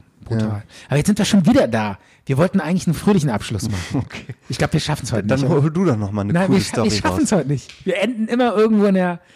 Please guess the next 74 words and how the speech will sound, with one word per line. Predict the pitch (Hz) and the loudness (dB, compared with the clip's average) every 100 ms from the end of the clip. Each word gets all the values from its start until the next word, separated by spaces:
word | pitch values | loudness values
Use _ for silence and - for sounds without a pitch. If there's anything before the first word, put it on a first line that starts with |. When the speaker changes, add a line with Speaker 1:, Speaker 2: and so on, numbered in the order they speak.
| - _ - | -20 _ -2
Speaker 1:
in | 170 | 0
der | 156 | 0
Tiefe. | - 196 170 131 | 2 2 2 -2
Speaker 2:
Soll | 110 135 | -2 -2
ich | 160 | 0
mal | 143 | 0
hier | 156 | 0
in | 135 | 0
meinen | 139 143 | 0 0
Notizen | 127 - 202 - 233 | -2 -4 -10 -8 -10
gucken? | 107 - 135 147 _ _ | -10 -10 -14 -14 _ _
Ich | - | -2
Speaker 1:
Ja. | 127 | -2
Speaker 2:
hab | - | 0
hier | 143 | -2
Notizen | 123 120 185 143 | -4 -6 -4 -2
Speaker 1:
Mir | |
fällt | 156 147 - | -2 -6 -4
nichts | 208 139 | -4 0
Speaker 2:
mit, | 226 | -2
Speaker 1:
mehr | 208 | 0
ein. | 185 131 _ _ _ - | -4 -4 _ _ _ -6
Ich | 123 123 | -2 0
bin | 185 | 2
Speaker 2:
ähm, | |
Speaker 1:
durch. | 160 160 101 - _ _ _ _ _ _ | 2 0 -4 -18 _ _ _ _ _ _
Speaker 2:
Ja, | 107 139 | -8 -4
aber | 147 131 | -2 -2
ich | 123 | -2
hab | 151 | -6
hier | 147 143 | -6 -4
so | 131 | -2
Speaker 1:
Ich | 127 | -2
kann | 147 240 | 2 2
dir | 196 | 2
eine | 226 185 | 2 2
Sache | 165 156 | 2 0
sagen. | 127 104 110 | -4 -6 -4
Pass | 147 147 | -2 0
auf. | 101 - - - - - - | -2 -6 -20 -20 -20 -20 -6
Ich | |
möchte | 180 - 196 | -4 2 2
noch | |
mal | 180 - | 2 -2
eine | - 220 | 2 4
Beobachtung | 165 190 - 214 262 - 107 - - 113 | 4 2 -2 -6 -4 -4 -4 -4 -6 -6
Speaker 2:
Ja. | 113 | -4
Speaker 1:
dir, | 127 120 | -4 -4
äh, | 120 | -4
beschildern | 120 - 175 143 120 | -4 -4 -6 -4 -6
und | 113 | -4
dann | 147 170 | -2 0
gehen | 151 | 0
wir | 127 | -2
raus | 117 | -2
Speaker 2:
Ey, | |
Speaker 1:
aus | 139 | -2
dem | 107 | -2
Speaker 2:
ich | - | -2
frag | 120 | -2
Speaker 1:
Podcast. | 160 127 | 0 0
Speaker 2:
mich, | 165 - - _ | -2 -4 -10 _
wie, | 113 139 123 | -10 -8 -2
wie | 135 | 0
Speaker 1:
Wir, | 151 | 2
Speaker 2:
kann | 175 | 2
Speaker 1:
ich | |
Speaker 2:
man | 170 | 2
Speaker 1:
will, | 185 | 2
Speaker 2:
uns | 175 | 2
Speaker 1:
wir | 185 | 2
mü- | |
Speaker 2:
überhaupt | 180 180 - - | 2 2 0 -2
ertragen? | - - 131 117 95 | -6 -6 -8 -6 -6